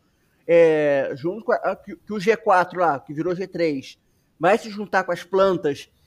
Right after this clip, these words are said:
e vai tirar o gabinete do ódio, junto com os agroboys, é, eu acho que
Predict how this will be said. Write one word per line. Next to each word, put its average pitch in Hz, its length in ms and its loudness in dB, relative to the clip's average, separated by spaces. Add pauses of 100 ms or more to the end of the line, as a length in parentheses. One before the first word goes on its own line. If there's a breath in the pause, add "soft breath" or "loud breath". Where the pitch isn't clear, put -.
(120)
e 165 100 -2
vai 185 200 4
tirar 214 240 0
o 190 40 0
gabinete 175 460 -4
do 165 100 -4
ódio, 175 440 -2 (680)
junto 185 260 -8
com 190 60 -16
os 175 80 -6
agroboys, 170 720 0 (400)
é, 156 760 2 (260)
eu 170 140 2
acho 196 240 2
que - 80 -20